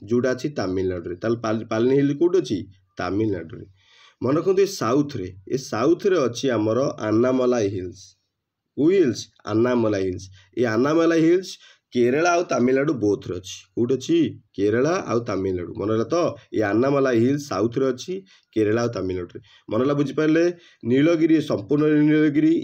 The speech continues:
ୟାର ଉତ୍ତ-, ୟାର ଯୋଉ ଇଷ୍ଟର୍ଣ୍ଣ ଘାଟ, ୱେଷ୍ଟର୍ଣ୍ଣ ଘାଟ ମିଟ୍ କରିଛି ନୀଳଗିରି, ୟାର ଉତ୍ତର।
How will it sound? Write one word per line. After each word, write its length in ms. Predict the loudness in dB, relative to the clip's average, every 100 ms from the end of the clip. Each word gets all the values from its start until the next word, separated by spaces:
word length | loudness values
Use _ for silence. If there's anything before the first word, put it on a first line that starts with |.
| 0
ୟାର 140 | 2
ଉତ୍ତ-, 300 | 2 0 0
ୟାର 340 | 0 2 0 0
ଯୋଉ 180 | 2 0
ଇଷ୍ଟର୍ଣ୍ଣ 320 | 0 0 0
ଘାଟ, 180 | 0 2
ୱେଷ୍ଟର୍ଣ୍ଣ 340 | 0 0 -2
ଘାଟ 120 | 0
ମିଟ୍ 260 | 0 0 0
କରିଛି 240 | -4 -2
ନୀଳଗିରି, 400 | 0 2 2 0
ୟାର 160 | 0 0
ଉତ୍ତର। 340 | -4 -6 -10